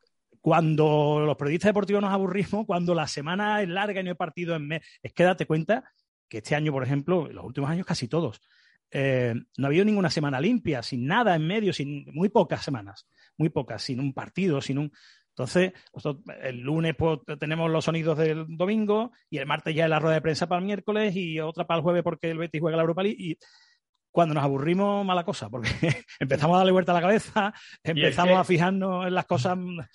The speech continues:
Speaker 2: ya
Speaker 1: menos
Speaker 2: ni en
Speaker 1: buenas.
Speaker 2: verano, ya ni en verano, porque como empiezan las previas y empiezan las historias, es que no, ahora tenéis que coger quince, veinte días cuando acabe la temporada, porque si no, ya después.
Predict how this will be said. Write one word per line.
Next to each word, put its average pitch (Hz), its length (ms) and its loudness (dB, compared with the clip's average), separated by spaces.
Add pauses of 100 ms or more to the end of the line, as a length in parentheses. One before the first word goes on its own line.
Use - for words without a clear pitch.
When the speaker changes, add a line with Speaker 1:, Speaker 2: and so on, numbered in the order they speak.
(120)
Speaker 2:
ya 131 160 4
Speaker 1:
menos - 20 6
Speaker 2:
ni - 20 6
en 160 80 6
Speaker 1:
buenas. 214 220 6
Speaker 2:
verano, 190 720 2 (140)
ya 123 220 2
ni 143 100 0
en 180 80 -2
verano, 190 400 2
porque 131 480 -6 (100)
como 143 220 0
empiezan 131 520 0
las 123 220 -2
previas 165 480 0
y 117 80 -12
empiezan 123 440 -2
las 135 200 2
historias, 151 280 -6 (140)
es 131 60 -16
que 127 140 -8
no, 151 280 -4 (360)
ahora 123 420 0
tenéis 175 220 -2
que 175 100 -8
coger 170 420 0
quince, 143 280 -8
veinte 160 180 -2
días 160 120 0
cuando 165 180 -2
acabe 170 160 2
la 165 80 0
temporada, 170 420 -4
porque 151 260 -8
si 123 140 -14
no, 123 240 -6
ya 139 160 2
después. 147 540 -4